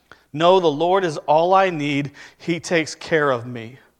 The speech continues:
My share in life has been pleasant. My part has been beautiful. I praise the Lord because he advises me. Even at night I feel his leading. I keep the Lord before me always.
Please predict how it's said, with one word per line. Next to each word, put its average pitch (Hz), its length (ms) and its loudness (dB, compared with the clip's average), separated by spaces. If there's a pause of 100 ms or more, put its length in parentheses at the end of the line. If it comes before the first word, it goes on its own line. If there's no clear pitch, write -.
(440)
My 165 200 4
share 196 440 4
in 185 100 0
life 175 360 2
has 156 200 -2
been 147 200 -6
pleasant. 175 500 -2 (260)
My 151 160 2
part 180 380 0
has 151 180 -6
been 143 240 -4
beautiful. 147 600 -6 (1200)
I 147 100 -2
praise 185 360 0
the 185 100 -2
Lord 175 260 0
because 160 260 -8
he 151 100 -6
advises 160 540 0
me. 190 220 -6 (300)
Even 180 280 -2
at 170 100 -4
night 170 340 0
I 180 80 0
feel 170 320 -2
his 139 200 -8
leading. 190 480 -6 (300)
I 147 100 0
keep 208 300 -6
the 170 100 -2
Lord 175 320 2
before 170 340 -6
me 151 160 -4
always. 196 540 0